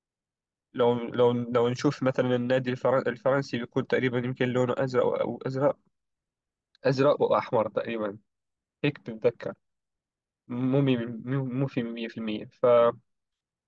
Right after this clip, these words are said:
خلاص نعتمد اللون الأزرق فقط. تمام. فبعد ما نحن كتبنا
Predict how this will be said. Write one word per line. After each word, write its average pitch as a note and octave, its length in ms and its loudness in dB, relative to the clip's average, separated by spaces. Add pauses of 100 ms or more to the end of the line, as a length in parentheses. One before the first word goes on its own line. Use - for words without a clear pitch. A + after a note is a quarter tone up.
(720)
خلاص D#3+ 300 0
نعتمد C#3+ 300 0
اللون C3 180 4
الأزرق - 280 2
فقط. - 260 -6 (1400)
تمام. C#3 460 2 (120)
فبعد D3 440 2
ما C#3+ 180 0
نحن D3 180 -4
كتبنا C3 500 0